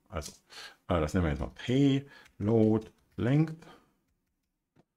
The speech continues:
So, und, äh, ja, momentan haben wir noch keine Ahnung, was wir machen sollen. Beziehungsweise wir können einfach mal, äh,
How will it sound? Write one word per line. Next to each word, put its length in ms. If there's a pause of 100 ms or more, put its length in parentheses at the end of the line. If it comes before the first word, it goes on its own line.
(360)
So, 420
und, 500
äh, 400
ja, 140
momentan 380
haben 60
wir 60
noch 120
keine 160
Ahnung, 240
was 140
wir 80
machen 200
sollen. 220 (300)
Beziehungsweise 520
wir 80
können 260
einfach 300
mal, 280 (400)
äh, 320